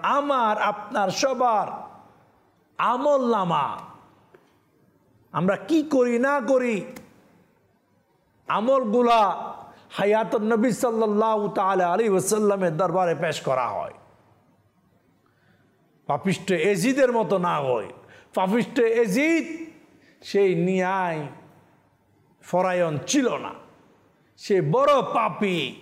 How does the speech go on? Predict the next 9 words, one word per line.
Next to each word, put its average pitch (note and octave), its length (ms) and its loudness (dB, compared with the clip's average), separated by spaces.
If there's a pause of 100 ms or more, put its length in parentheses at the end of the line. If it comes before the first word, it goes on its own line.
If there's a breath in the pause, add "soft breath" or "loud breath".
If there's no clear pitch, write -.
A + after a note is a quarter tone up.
(500 soft breath)
বড় G#3 400 2
নেশাকুর, A3 920 0 (400 loud breath)
বড় A3 360 2
যত F#3+ 260 -2
হারাবি A3 680 0
আছে F3 260 2
সব B3+ 460 0
ছিল C#3+ 260 -2
সে। A#2 220 -12